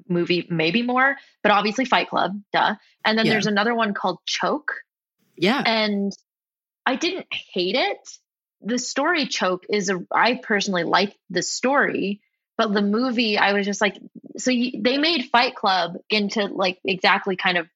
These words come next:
Speaker 1: how you wanted it. And then Choke,
Speaker 2: Yeah.
Speaker 1: like, it just seemed like it was half-assed in my opinion. I was kinda like, I don't know, it was okay.
Speaker 2: Yeah, I really liked Choke, the book. I didn't realize there was a movie. And I know I've read some of his other stuff. Like,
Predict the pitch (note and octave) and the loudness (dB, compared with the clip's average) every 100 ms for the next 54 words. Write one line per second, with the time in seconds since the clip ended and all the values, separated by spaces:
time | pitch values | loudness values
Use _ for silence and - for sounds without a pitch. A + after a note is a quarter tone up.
0 | _ F3+ F#3 E3+ E3+ F#3 F#3+ F3 - F#3+ | _ 0 2 0 0 2 2 0 0 0
1 | F3+ F3 _ _ _ _ - - A3+ - | -2 -4 _ _ _ _ 0 2 2 2
2 | F#3+ F#3 G3 A3 G#3+ - _ G#3+ A3+ G#3+ | 0 0 -2 -2 -4 -12 _ -2 0 2
3 | G3+ G3+ F3+ - F#3 F#3 E3 E3 E3+ - | 0 0 -2 0 0 2 2 2 0 -2
4 | - E3+ D#3+ E3 - E3 E3 F3 E3+ G3 | -4 0 0 -2 -4 -2 0 0 -2 -2
5 | F#3+ F3+ - C4 C#4+ A3+ A3+ C4 B3+ - | 0 0 2 2 2 2 0 2 0 2
6 | F3+ F3 F3+ - _ _ _ _ G3 A#3 | 2 2 -2 -8 _ _ _ _ 2 4
7 | C4+ G#3+ - F#3+ G#3+ B3 A#3+ G#3+ F3 E3 | 4 0 0 0 2 2 4 4 2 0
8 | - - - F3 D#3 C#3+ - - - C#3 | -4 -6 0 2 2 -2 -12 -6 -2 0
9 | D3 G2+ - - - D#3 E3 D#3+ C#3+ C#3 | 0 -2 -4 -12 -2 0 2 2 2 0
10 | C3+ - C3 B2+ B2+ C#3 C3+ C3 B2 B2 | 0 0 0 2 0 2 4 2 2 2
11 | B2+ C3+ - D3+ D3+ D#3 E3+ F3+ F3 F3 | 0 -2 -4 2 4 4 4 4 4 4
12 | F3 F3+ - _ _ _ _ _ G3+ G#3+ | 2 0 -6 _ _ _ _ _ 2 4
13 | D4+ A3+ D4+ C4 F#3 E3 D3 D#3+ E3 - | 2 0 0 2 2 2 0 2 0 2
14 | D#3+ D#3+ D#3+ - - D#3 | 2 2 0 -10 -4 -4